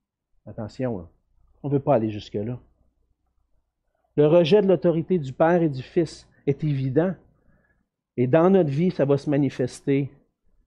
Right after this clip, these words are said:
avec un cœur rebelle. Au fond, Israël est une image de qui nous sommes, en réalité. On n'est pas mieux que la nation d'Israël du temps de Jésus.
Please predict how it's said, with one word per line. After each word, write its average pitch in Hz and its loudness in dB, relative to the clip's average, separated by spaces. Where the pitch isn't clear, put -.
avec 123 -2
un 123 0
cœur 123 -2
rebelle. 107 -4
Au 131 -4
fond, 165 -6
Israël 147 0
est - -10
une 131 -2
image 127 -2
de 110 -8
qui - -12
nous 104 -8
sommes, 87 -16
en 120 -4
réalité. 107 -4
On 151 0
n'est 160 2
pas 156 0
mieux 139 2
que 139 -6
la 127 -2
nation 120 -6
d'Israël 127 -2
du 117 -14
temps 135 2
de 131 -2
Jésus. 127 -2